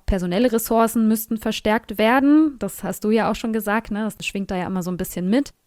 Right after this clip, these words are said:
Was ich aber besonders interessant fand, war die Forderung, ein einheitliches, vorgelagertes Risikoverständnis zu entwickeln, weil anscheinend gibt es da unterschiedliche Kriterien, die da so angelegt werden. Und ja,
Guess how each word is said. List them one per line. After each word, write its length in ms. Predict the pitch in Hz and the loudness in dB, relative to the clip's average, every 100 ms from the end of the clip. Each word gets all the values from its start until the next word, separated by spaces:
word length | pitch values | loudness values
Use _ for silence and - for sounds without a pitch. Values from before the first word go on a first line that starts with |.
| _ _ _ | _ _ _
Was 280 | 185 208 208 - | -2 0 0 -2
ich 120 | 214 | 0
aber 120 | 202 | 0
besonders 420 | 180 175 277 359 | 0 -2 -2 -2
interessant 460 | 180 165 170 165 170 | -6 -8 -6 -6 -6
fand, 480 | 185 185 254 269 - | -4 0 0 -2 -2
war 240 | 180 196 | 0 0
die 100 | 214 | 0
Forderung, 560 | 220 202 220 220 220 220 | -2 0 2 2 0 -2
ein 160 | 196 | -4
einheitliches, 1000 | 185 196 208 202 190 196 202 202 196 - - | -4 -2 0 0 -2 -4 0 0 0 -6 -12
vorgelagertes 1300 | - - 214 247 214 196 202 208 196 202 202 - 202 | -10 0 2 4 2 2 2 2 0 0 0 -2 4
Risikoverständnis 1040 | 285 320 - 180 - 170 - 170 165 160 | 6 6 2 -4 -6 -8 -6 -6 -6 -8
zu 140 | - | -8
entwickeln, 560 | 180 165 175 214 247 247 | -6 -6 -4 -2 0 2
weil 240 | 196 196 - | 2 2 0
anscheinend 600 | 190 - 202 220 226 - | -4 2 2 4 2 0
gibt 160 | - | -4
es 100 | 226 | -4
da 100 | 208 | -4
unterschiedliche 1000 | - 240 240 - 180 180 - 180 175 170 - - | -2 0 0 -2 -4 -4 -2 -2 -2 -6 -10 -12
Kriterien, 540 | - - 226 220 196 | -8 2 4 4 2
die 80 | 185 | 0
da 120 | 180 | -2
so 80 | 165 | -2
angelegt 480 | - 240 214 190 - | -2 0 0 0 -4
werden. 380 | 170 170 202 269 - - - - - - | -4 -2 0 -2 -4 -20 -20 -20 -20 -6
Und 440 | 196 190 180 - - | -4 -2 -4 -10 -10
ja, 160 | 165 | -10